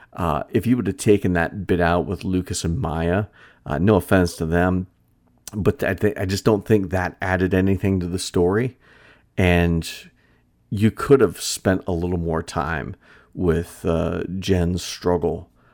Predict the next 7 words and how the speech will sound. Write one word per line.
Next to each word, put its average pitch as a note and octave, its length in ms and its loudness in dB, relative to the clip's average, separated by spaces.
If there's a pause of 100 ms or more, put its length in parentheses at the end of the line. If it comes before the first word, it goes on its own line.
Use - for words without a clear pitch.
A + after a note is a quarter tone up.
(140)
of E2 400 -4
surviving. E2 920 -4 (220)
You F2+ 120 0
know, F2 140 0
you E2+ 180 0
could - 300 0
have, F2+ 260 2